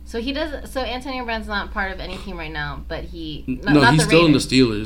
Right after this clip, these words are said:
Speaker 2: Steelers. He's still in the Steelers.
Speaker 1: So then why are they saying the Raiders here on this?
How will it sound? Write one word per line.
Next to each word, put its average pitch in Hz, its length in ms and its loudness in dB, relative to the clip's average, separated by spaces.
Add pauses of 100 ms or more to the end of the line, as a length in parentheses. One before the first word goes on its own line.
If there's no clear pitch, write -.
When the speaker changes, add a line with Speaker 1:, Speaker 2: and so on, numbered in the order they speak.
(140)
Speaker 2:
Steelers. - 80 -14
He's 123 160 -6
still 139 200 2
in 123 80 0
the 113 40 -6
Steelers. 110 600 -10
Speaker 1:
So 254 60 -10
then 277 100 -6
why 330 180 -4
are 339 40 -6 (100)
they 320 60 -10
saying 311 320 -8
the 294 120 -8
Raiders 285 480 -8
here 185 240 -10
on 170 200 -10
this? 175 220 -10